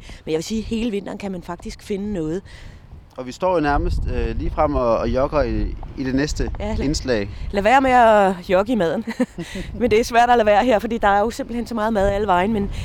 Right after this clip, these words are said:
Speaker 1: lige under hyldetræet her, der er nogle rigtig fine, rigtig fine, den hedder Stor Nelle, og de fleste vil bare kalde den Brandnelle. Øhm,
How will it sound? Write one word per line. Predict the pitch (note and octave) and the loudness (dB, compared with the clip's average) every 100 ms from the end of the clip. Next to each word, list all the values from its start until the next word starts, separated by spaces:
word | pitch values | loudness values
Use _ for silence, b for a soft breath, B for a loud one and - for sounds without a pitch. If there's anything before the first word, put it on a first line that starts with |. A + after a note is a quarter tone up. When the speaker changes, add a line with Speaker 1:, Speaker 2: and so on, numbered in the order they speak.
| B | B
Speaker 1:
lige | B3+ C4+ | 0 2
under | C4 C4+ | 2 2
hyldetræet | C#4+ E4 - A3 A#3+ | 0 0 0 0 2
her, | B3+ | 2
der | A#3+ | 4
er | B3 | 4
nogle | B3+ B3 | 4 0
rigtig | A#3 B3+ C#4 | -2 -2 -4
fine, | - C4+ C#4+ C#4 A#3+ G#3+ B B B B B B B - | -2 -2 0 2 2 0 B B B B B B B 0
rigtig | B3 D4+ - | 2 0 0
fine, | C#4 D4+ D4 C4 A3 | 2 4 4 4 2
den | A#3 C4 | 2 2
hedder | B3+ | 0
Stor | A3 C#4+ C#4 | 0 2 4
Nelle, | C#4 A3+ A3 D#4+ D4+ | 4 4 4 4 2
og | G#3+ A3 | 0 -2
de | A#3+ | -4
fleste | - A#3 C4+ | -4 -4 -2
vil | A#3+ | 0
bare | F#3 - | 2 2
kalde | - G3+ | 0 -2
den | G#3+ | -2
Brandnelle. | - F3 D4 D4 B3+ C4+ B B B B B B B B - | -2 -2 0 0 2 0 B B B B B B B B -2
Øhm, | A#3 A3 A3 G#3+ G#3 G3+ | 0 0 -2 -2 -4 -4